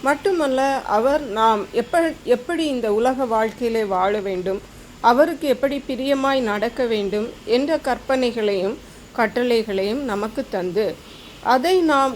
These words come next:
கடைப்பிடித்து அவருடையவர்களாய் வாழ வேண்டும் என்பதை நிர்ணயம் பண்ணியிருக்கிறார்.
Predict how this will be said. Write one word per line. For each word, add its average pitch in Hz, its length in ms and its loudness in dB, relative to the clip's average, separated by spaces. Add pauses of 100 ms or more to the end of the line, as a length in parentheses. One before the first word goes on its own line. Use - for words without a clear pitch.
கடைப்பிடித்து 226 880 0 (120)
அவருடையவர்களாய் 262 1040 2
வாழ 226 360 2
வேண்டும் 226 420 0
என்பதை 214 1080 -2 (260)
நிர்ணயம் 226 680 0
பண்ணியிருக்கிறார். 190 800 0